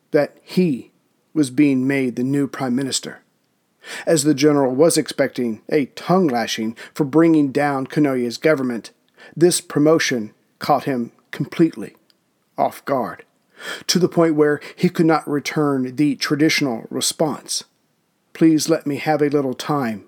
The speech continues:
to accept the command." As everyone involved knew where Tojo stood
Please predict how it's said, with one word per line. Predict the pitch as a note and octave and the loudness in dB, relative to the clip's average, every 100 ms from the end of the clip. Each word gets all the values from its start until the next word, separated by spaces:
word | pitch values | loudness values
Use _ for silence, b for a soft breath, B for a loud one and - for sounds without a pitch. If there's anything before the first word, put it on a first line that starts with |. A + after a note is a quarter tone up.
| _ _ _ - | _ _ _ -10
to | - | -6
accept | C3+ - D3+ B2+ - - | -6 -4 -4 -4 -8 -8
the | B2 | -8
command." | - A2 G2+ - - - _ _ _ _ _ _ _ _ _ _ _ _ _ B B B | -6 -8 -8 -12 -18 -20 _ _ _ _ _ _ _ _ _ _ _ _ _ B B B
As | B E3+ D#3+ | B 0 0
everyone | F#3+ G#3+ G#3 G3 | 0 2 2 2
involved | E3+ D3+ D3 B2 | 4 4 4 2
knew | D3 D3+ C#3+ B2 | 4 6 4 2
where | C#3 B2+ | 0 0
Tojo | - D3+ C#3+ C3 | -2 0 0 -2
stood | A2+ E3 D3 A#2+ | -2 2 2 0